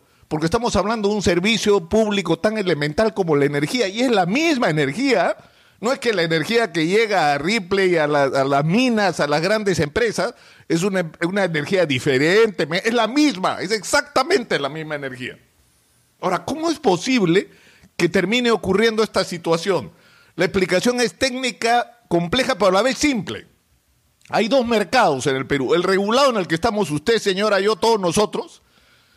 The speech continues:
y lo que se llama el mercado libre, al que solo tienen acceso privilegiado las grandes empresas por la cantidad de energía que consumen.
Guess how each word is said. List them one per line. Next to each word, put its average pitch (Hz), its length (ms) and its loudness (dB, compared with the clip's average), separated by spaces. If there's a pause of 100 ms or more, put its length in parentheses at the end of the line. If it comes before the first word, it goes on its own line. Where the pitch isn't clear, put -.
(120)
y 165 180 -4
lo 175 120 2
que 165 140 -2
se 180 100 2
llama 214 200 2
el 196 100 0
mercado 202 420 2
libre, 220 260 -2
al 170 140 0
que 196 160 0
solo 320 440 0
tienen 240 280 -2
acceso 185 500 0
privilegiado 160 840 0 (1120)
las 160 180 0
grandes 202 380 2
empresas 175 480 -2
por 143 160 -2
la 147 100 0
cantidad 156 420 0
de 175 60 2
energía 165 380 0
que 160 140 -4
consumen. 139 560 -2